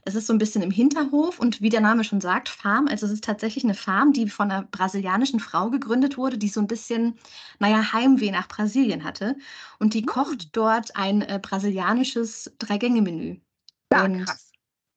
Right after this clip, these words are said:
Speaker 1: ja, ist total, ist total cool und total populär. Und was besonders bekannt ist von dort, ist das Käsebrot.
Speaker 2: Ach.
Speaker 1: Also,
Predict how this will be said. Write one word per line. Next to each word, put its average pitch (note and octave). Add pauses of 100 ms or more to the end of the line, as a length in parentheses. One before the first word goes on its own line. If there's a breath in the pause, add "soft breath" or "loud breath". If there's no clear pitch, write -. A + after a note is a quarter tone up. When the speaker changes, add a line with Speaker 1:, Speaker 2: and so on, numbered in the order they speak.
(240)
Speaker 1:
ja, C4+
ist A#3
total, A#3+
ist -
total A#3+ (100)
cool D4
und A3
total A3
populär. G#3
Und A3+ (320 loud breath)
was G#3+
besonders A#3+
bekannt C4+
ist C4+
von A#3
dort, A3+
ist A3
das G#3+
Käsebrot. G3 (880 loud breath)
Speaker 2:
Ach. G#3
Speaker 1:
Also, G#3